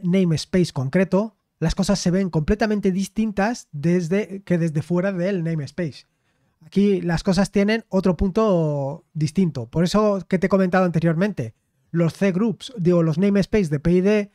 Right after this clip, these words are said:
permiten asignar distintos P I Ds a los procesos que están corriendo dentro de un determinado namespace de los que están fuera de ese namespace.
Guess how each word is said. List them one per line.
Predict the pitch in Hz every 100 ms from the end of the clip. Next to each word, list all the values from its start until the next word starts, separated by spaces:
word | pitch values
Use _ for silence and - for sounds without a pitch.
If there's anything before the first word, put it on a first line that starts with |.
| _ -
permiten | 175 190 196 196
asignar | - 196 196 196 123 - _
distintos | 151 165 - 220 196 139 131
P | - 190
I | 185
Ds | 202 208 220 -
a | 160
los | 156 147
procesos | 151 202 202 196
que | 202
están | 185 196
corriendo | 190 185 214 156 131
dentro | 139 208 208 143 127 - _ _ _
de | 156 160 160 -
un | 196 185 143
determinado | 160 156 147 147 156 180 180 180
namespace | 185 190 196 - 208 202 - _ _ _
de | 175 196
los | 202
que | 208
están | 170 180 175
fuera | - 180 180
de | 165
ese | 175 190 190
namespace. | 165 160 131 - 107 -